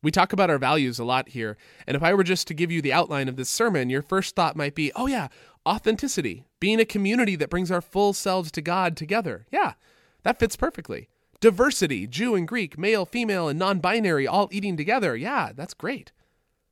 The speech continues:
And yes, the good news that all are welcome in the family of God does certainly inform those values. But I wonder if what it requires the most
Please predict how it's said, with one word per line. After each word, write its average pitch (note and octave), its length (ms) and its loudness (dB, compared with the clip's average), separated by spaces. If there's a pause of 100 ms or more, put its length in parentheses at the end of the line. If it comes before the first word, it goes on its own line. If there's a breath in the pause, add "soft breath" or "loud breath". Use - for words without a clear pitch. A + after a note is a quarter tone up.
(240)
And E3+ 120 2
yes, - 340 -2 (280 soft breath)
the D#3 140 0
good G#3 200 2
news F3+ 340 2
that C#3+ 120 -2
all D#3+ 340 0
are E3+ 120 0
welcome C#3 400 -2
in B2 80 -6
the A#2 60 -8
family C#3 360 -4
of B2+ 100 -6
God A#2+ 360 -6
does E3 420 -2 (220 loud breath)
certainly C3+ 680 0
inform B2+ 580 -4
those C3 320 -2
values. D#2 580 -12 (680)
But C#3+ 120 2
I D3+ 80 6
wonder A3+ 340 4
if G3+ 140 2
what F3 140 2
it E3+ 100 -2
requires D3 600 -2
the B2+ 100 -8
most A#2+ 540 -8